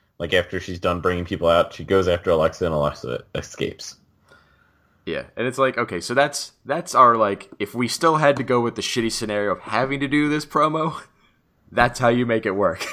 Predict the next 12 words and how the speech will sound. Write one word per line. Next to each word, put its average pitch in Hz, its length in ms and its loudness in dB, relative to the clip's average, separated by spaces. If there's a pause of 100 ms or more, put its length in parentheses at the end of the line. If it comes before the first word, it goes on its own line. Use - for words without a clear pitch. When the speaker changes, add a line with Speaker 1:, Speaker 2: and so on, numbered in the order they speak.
Speaker 2:
<laughs> - 400 -20
Speaker 1:
Yeah. 82 180 2 (560)
Speaker 2:
But 117 180 -2
my 160 180 0
god, 160 320 4
this 127 240 0
shit 135 180 -2
should 120 200 -4
never 117 280 2
have 107 80 -6
fucking 113 280 0
happened. 101 440 -6